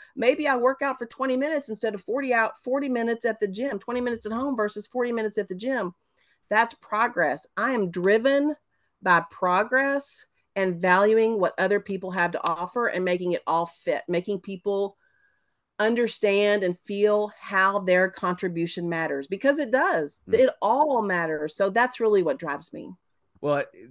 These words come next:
Speaker 2: there's, there's a part of me right now, I'm smiling because I know about some of your, your past career endeavors and how special education has a special place in your heart and
Speaker 1: Mm-hmm.
Speaker 2: drives you. And right now you're speaking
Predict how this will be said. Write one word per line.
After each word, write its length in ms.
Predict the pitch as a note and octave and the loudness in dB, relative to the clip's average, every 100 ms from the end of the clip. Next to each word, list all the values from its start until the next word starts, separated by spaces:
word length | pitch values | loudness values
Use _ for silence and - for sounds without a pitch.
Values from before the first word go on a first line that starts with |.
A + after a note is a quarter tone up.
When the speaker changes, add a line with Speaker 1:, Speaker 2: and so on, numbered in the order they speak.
| A2 | -2
Speaker 2:
there's, 180 | D3 C3 | 0 0
there's 220 | C3+ C3+ | -2 -4
a 60 | C3 | 0
part 220 | D3+ D#3 | 0 0
of 60 | |
me 100 | C3+ B2 | 0 0
right 140 | A#2 | 0
now, 160 | A2 A2+ | 0 -2
I'm 200 | G2+ A2+ | -2 -6
smiling 640 | - C3 B2+ A#2+ G2 F2 - _ _ _ _ _ | -8 -4 -2 -2 -4 -8 -14 _ _ _ _ _
because 600 | - A#2+ B2+ A2+ A2+ F#2 - _ _ _ _ | -10 -4 -2 0 -2 -6 -18 _ _ _ _
I 140 | - B2 | -4 -2
know 200 | B2 C#3 | 0 0
about 200 | B2+ A#2 | 0 -4
some 140 | B2 | -4
of 100 | A#2 | -6
your, 240 | G#2 G#2 G#2+ | -4 -4 -4
your 140 | G#2 | -8
past 460 | G2 - A2 A2+ - | -10 -6 -6 -6 -12
career 340 | - A2 G#2+ G#2+ | -14 -6 -4 -4
endeavors 720 | G#2+ G2 F2 D#2+ D#2 D#2 - | -6 -10 -6 -8 -8 -12 -12
and 220 | E2+ E2 _ _ _ | -12 -12 _ _ _
how 460 | F#2 F#2 F#2+ F#2 F#2 _ _ _ _ - | -4 -2 -2 -4 -8 _ _ _ _ -20
special 440 | - D3+ D3+ C#3 | -4 -2 0 -2
education 680 | B2 A2+ A#2 G#2 G2+ E2 D2+ _ | -2 -4 -6 -6 -6 -10 -12 _
has 160 | G2 | -10
a 60 | F#2+ | -8
special 340 | - A#2 A2 | -8 -6 -4
place 400 | A2 A2+ G2+ G2 - | -6 -4 -6 -6 -10
in 140 | G#2 G2 | -10 -6
your 160 | F#2 | -6
heart 260 | F2 D2+ - _ _ | -6 -10 -12 _ _
and 140 | G2 F#2+ | -8 -6
Speaker 1:
Mm-hmm. 60 | |
Speaker 2:
drives 280 | G2 F2+ E2 | -2 -2 -4
you. 140 | D#2+ D2 _ _ _ _ | -10 -12 _ _ _ _
And 260 | A2 A2+ A2 | -4 -2 0
right 180 | A#2+ A#2+ | -2 0
now 120 | A#2+ | 0
you're 160 | A#2+ A2+ | 0 -2
speaking 640 | - - F#3 C3 F2+ D#2 | -4 -4 -4 -2 -4 -6